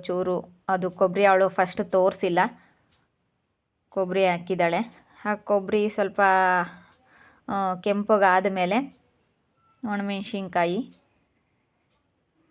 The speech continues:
ಹಸಿಮೆಣ್ಸಿನ್ಕಾಯಿ, ಒಣಮೆಣ್ಸಿನ್ಕಾಯಿ, ಬೆಳ್ಳುಳ್ಳಿ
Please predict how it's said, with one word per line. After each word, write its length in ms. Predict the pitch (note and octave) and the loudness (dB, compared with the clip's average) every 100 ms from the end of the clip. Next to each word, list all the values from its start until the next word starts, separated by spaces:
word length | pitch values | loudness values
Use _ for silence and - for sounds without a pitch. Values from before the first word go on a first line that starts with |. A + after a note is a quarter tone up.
| _ _ _ _ _ _ _ _ _ G#3 | _ _ _ _ _ _ _ _ _ -8
ಹಸಿಮೆಣ್ಸಿನ್ಕಾಯಿ, 840 | G3+ G#3+ G3+ G3 G3+ F#3+ F#3+ F#3+ F#3+ | -6 -6 -6 -6 -10 -8 -4 -2 -4
ಒಣಮೆಣ್ಸಿನ್ಕಾಯಿ, 760 | F#3+ G3 G3+ G3 F#3 F#3 F#3+ G3 F#3+ | -6 -8 -10 -12 -6 -4 -4 -4 -4
ಬೆಳ್ಳುಳ್ಳಿ 560 | G3 G3+ G3 F#3+ F#3+ | -2 -2 -2 -2 -4